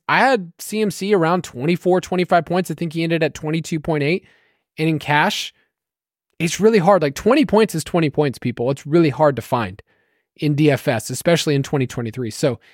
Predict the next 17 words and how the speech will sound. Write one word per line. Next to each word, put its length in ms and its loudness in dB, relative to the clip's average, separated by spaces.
he's 180 -2
gonna 160 2
project 380 0
well 140 4
at 60 0
ninety-two 420 -4
hundred. 460 0
Kyren 420 4
Williams, 560 0
seven 380 0
point 260 0
three, 260 0
is 140 -2
getting 240 -2
an 100 -2
insane 520 -2
workload. 640 2